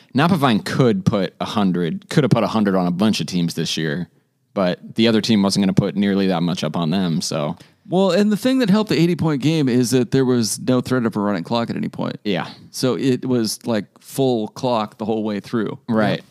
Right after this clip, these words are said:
Speaker 1: And, yeah, Freeman wanted to throw the ball all over the place, so that slowed the clock, and Tenino kept scoring on one-play drives, <laughs>
Speaker 2: Yeah.
Speaker 1: not eating up any clock. So, I mean, I guess if I had to pick one game, maybe Napa Vine Kalama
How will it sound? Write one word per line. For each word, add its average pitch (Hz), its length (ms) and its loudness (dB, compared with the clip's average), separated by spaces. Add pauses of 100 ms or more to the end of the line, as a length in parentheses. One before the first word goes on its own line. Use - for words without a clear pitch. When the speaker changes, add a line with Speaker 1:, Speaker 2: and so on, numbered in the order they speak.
Speaker 1:
And, 113 540 2
yeah, 117 220 2
Freeman 135 420 4
wanted 123 180 4
to 113 80 2
throw 123 220 0
the 113 100 2
ball 110 260 4
all 107 60 2
over 104 140 2
the 104 80 0
place, 101 680 -2
so 98 340 0
that 104 200 0
slowed 107 260 0
the 98 80 -2
clock, 98 380 -2
and 95 140 2
Tenino 101 340 0
kept - 160 -6
scoring 98 300 0
on 92 100 2
one-play 95 400 0
drives, 95 640 -2 (180)
<laughs> - 160 -10
Speaker 2:
Yeah. 113 120 4
Speaker 1:
not 110 200 2
eating 104 260 0
up 98 160 -4
any 104 140 2
clock. 92 380 -4
So, 98 260 -4 (240)
I 131 40 -2
mean, 156 120 4
I 165 60 2
guess 156 340 0 (380)
if - 100 -4
I - 40 6
had 135 80 2
to 123 60 -4
pick 113 180 0
one 117 400 4
game, 104 420 4
maybe 101 500 2
Napa 98 260 0
Vine 98 200 0
Kalama 95 500 -2